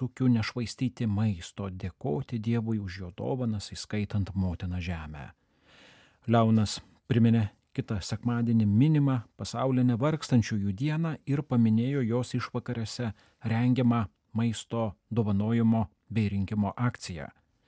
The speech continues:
Popiežius dar kartą dėkojo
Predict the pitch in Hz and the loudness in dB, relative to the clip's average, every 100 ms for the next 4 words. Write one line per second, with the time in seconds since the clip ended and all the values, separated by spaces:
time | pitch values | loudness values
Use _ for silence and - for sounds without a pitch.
0 | _ - - - _ _ _ _ _ _ | _ -20 -20 -20 _ _ _ _ _ _
1 | _ - 127 120 110 110 - _ 107 120 | _ 2 4 4 4 2 -2 _ 2 2
2 | 107 113 101 107 95 85 _ _ 104 113 | 2 -4 -2 -2 -2 -6 _ _ 0 0
3 | 120 110 110 | 4 4 4